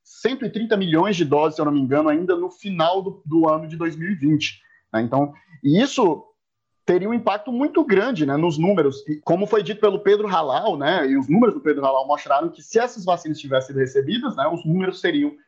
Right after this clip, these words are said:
bem diferentes, né? É, e, e aí fica aquela coisa, né? Antes, o que parecia uma omissão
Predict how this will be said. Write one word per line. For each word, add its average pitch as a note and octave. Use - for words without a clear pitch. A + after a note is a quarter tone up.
bem D#3+
diferentes, D#3+
né? -
É, A#2
e, F#3
e A#3+
aí A#3
fica C#4
aquela B3+
coisa, E3+
né? C3
Antes, -
o F3+
que A3
parecia A#3
uma A3+
omissão F3+